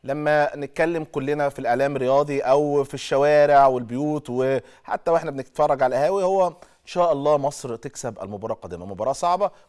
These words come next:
كله متفق إنها مباراة صعبة، مباراة في الدور قبل النهائي، صاحب الأرض، صاحب تاني أكبر عدد من البطولات بعد المنتخب المصري هو منتخب الكاميرون، وبالتالي طبعًا يعني ال-، إن شاء الله التجهيز للمباراة دي،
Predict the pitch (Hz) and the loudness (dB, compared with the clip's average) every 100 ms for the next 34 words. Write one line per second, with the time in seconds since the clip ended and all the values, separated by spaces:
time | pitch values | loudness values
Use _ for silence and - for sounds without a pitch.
0 | _ 156 135 113 - 135 127 104 113 120 | _ -6 -4 -6 -8 -8 -8 -12 -10 -8
1 | 110 107 123 - 135 143 143 95 101 120 | -8 -4 -4 -2 -4 -4 -8 -8 -4 -4
2 | - _ - 98 127 - 131 120 107 107 | -6 _ -20 -8 -8 -2 -2 -2 -6 -6
3 | 151 175 - 151 139 117 117 165 202 147 | -6 -6 -2 -2 -2 -6 2 2 2 -4
4 | - _ _ - 175 - 151 - 165 180 | -18 _ _ -4 -4 -2 -8 -6 -4 -2
5 | 180 175 156 160 147 131 143 160 139 135 | -4 -4 -4 -2 0 4 4 2 -2 -6
6 | 123 113 120 131 127 135 131 123 113 120 | -6 -8 -4 -2 0 2 2 0 -8 -10
7 | 127 113 127 139 123 123 120 - _ - | -10 -10 -12 -8 -6 -4 -4 -8 _ -18
8 | 107 135 127 110 - 104 - 160 190 160 | -8 -6 -4 -4 -4 -8 -6 -4 -6 -8
9 | - 147 135 139 131 123 - _ _ 117 | -6 -6 -2 0 0 0 -6 _ _ -6
10 | 117 117 113 113 113 113 - - 170 139 | -6 -6 -8 -6 -4 -6 -10 -6 -4 -2
11 | 139 - 120 120 147 120 117 113 110 127 | -4 -6 -10 -10 -10 -10 -10 -8 -6 -6
12 | 127 | -6